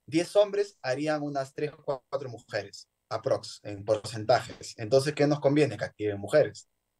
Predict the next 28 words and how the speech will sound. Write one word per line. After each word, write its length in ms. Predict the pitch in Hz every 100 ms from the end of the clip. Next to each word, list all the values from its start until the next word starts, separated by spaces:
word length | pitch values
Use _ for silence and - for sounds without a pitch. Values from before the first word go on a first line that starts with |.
| _ _ _
Sí, 160 | - -
al 100 | 117
final. 360 | - 113 147 131 - - - - _
Pero 300 | 151 165 - -
también 280 | 117 135
los 160 | 139 135 -
hombres, 400 | 135 131 151 -
plane-, 260 | 127 123 120
los 380 | 117 113 - _
caminantes 560 | 113 117 131 135 147 135
o 20 |
las 140 | 110
llaves, 420 | 123 131 143 - -
eh, 180 | - 117
varones 360 | 113 143 147 147
en 80 | 110
esta 160 | 104 120
línea 180 | 131
de 60 | 135
tiempo 260 | 151 147 175
van 140 | 131
a 20 |
acompañar 440 | 123 117 104 113 113
a 40 |
las 140 | 107 101
mujeres 380 | 104 117 104 _ _ _ _ _
como 220 | - 113 127
sostén, 500 | 123 - 135 104